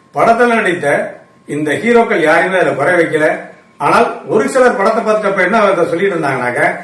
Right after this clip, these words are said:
"இந்த படம் வந்து அந்த ராஜராஜ சோழன் காலத்தை வந்து பிரதிபலிக்குது, but வந்து கொஞ்சம் யதார்த்தத்தை மீறி இருக்கு, கொஞ்சம் மாடர்னிசா மாத்திட்டாங்க" அப்படின்னு. மணிரத்னம்னாலே அவர் அழகா மாடர்ன் தான் போறாரு. பேச்சு இருக்கிற வார்த்தையே வந்து பத்து பக்கம் பேசுற டயலாக,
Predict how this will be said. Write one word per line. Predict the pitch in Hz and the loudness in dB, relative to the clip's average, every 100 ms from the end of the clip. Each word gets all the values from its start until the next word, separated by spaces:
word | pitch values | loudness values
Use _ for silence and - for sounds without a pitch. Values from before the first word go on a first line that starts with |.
| - - | -16 -8
"இந்த | 156 233 247 | -2 0 2
படம் | 190 170 175 208 | 0 2 2 2
வந்து | 160 143 170 185 - | 2 0 -2 -2 -10
அந்த | - 165 156 | -8 -4 0
ராஜராஜ | 165 233 247 240 220 208 | 2 2 4 4 2 0
சோழன் | 202 185 175 - | -2 -4 -4 -4
காலத்தை | 160 185 190 180 | -2 -2 -2 -2
வந்து | 165 170 | -2 -4
பிரதிபலிக்குது, | 156 190 214 190 160 139 208 | -6 -2 -2 -2 -4 -4 -4
but | 185 - | -4 -4
வந்து | 147 180 254 - - _ _ | -4 -6 -8 -12 -20 _ _
கொஞ்சம் | 180 185 | -6 0
யதார்த்தத்தை | 175 233 233 - 175 | 2 2 2 -2 -4
மீறி | 170 208 | -2 0
இருக்கு, | 180 160 175 | 0 -2 -4
கொஞ்சம் | 175 190 - 175 | -6 -4 0 0
மாடர்னிசா | 202 202 175 156 | 0 0 -2 -2
மாத்திட்டாங்க" | 160 160 151 151 | -4 -2 -2 -2
அப்படின்னு. | 131 123 127 104 104 - _ - | -2 -4 -6 -8 -14 -20 _ -12
மணிரத்னம்னாலே | 120 170 180 180 180 175 180 190 | -6 -4 -4 -6 -6 -4 -2 0
அவர் | 170 | 0
அழகா | 139 151 165 | 0 0 0
மாடர்ன் | 131 147 151 | 0 -2 -2
தான் | 156 135 | -4 -4
போறாரு. | 127 113 - - - | -6 -8 -12 -20 -4
பேச்சு | 175 220 220 | 0 2 2
இருக்கிற | 196 180 170 | 0 2 2
வார்த்தையே | 151 156 - 180 180 | 4 2 0 -2 -2
வந்து | 165 165 | -2 -4
பத்து | 180 151 - | -6 -6 -6
பக்கம் | 190 190 175 | -6 -6 -2
பேசுற | 151 | -2
டயலாக, | 135 147 156 143 139 | -2 -2 -2 -2 -6